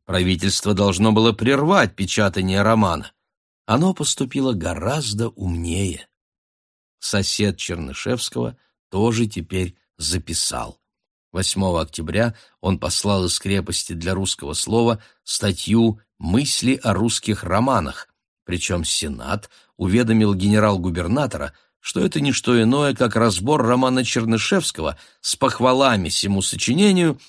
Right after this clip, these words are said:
и подробным развитием материалистических идей, в нем заключающихся. Для характеристики Писарева указывалось, что он подвергался умопомешательству,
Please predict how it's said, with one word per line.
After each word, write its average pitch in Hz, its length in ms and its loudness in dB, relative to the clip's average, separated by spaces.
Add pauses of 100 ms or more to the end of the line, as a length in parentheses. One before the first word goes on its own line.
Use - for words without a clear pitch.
(120)
и 120 80 0
подробным 120 640 4
развитием 110 640 2 (160)
материалистических 117 1300 0
идей, 113 400 0
в 104 60 -2
нем 127 220 2
заключающихся. 120 1080 -2 (760)
Для 98 180 0
характеристики 92 920 -4
Писарева 131 640 -2 (180)
указывалось, 104 720 0
что - 320 -2
он 117 160 2
подвергался 104 800 -2
умопомешательству, 107 1300 -2